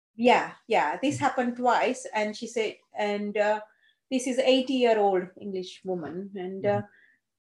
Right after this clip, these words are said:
Speaker 1: so third time I picked up the phone, and she said, "I don't wanna talk to you. Can I talk to someone?" And I said,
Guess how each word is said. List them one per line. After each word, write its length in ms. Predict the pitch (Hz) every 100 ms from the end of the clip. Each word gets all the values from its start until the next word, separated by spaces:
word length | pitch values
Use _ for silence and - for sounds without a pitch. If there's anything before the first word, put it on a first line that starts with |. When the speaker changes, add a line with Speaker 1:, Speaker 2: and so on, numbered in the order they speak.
| -
Speaker 1:
so 160 | 294
third 440 | 285 277 294 349 359
time 320 | 269 208 190
I 80 | 214
picked 280 | 262 254 254
up 140 | -
the 80 | 226
phone, 320 | 254 247 214
and 180 | 190 202
she 160 | 226 214
said, 180 | 214
"I 100 | 208
don't 140 | 214 254
wanna 220 | 240 233
talk 260 | 226 220 -
to 80 |
you. 80 | 190
Can 180 | - 190
I 60 | 190
talk 240 | 196 -
to 80 | 208
someone?" 260 | 208 202
And 140 | 214 202
I 100 | 202
said, 260 | - 214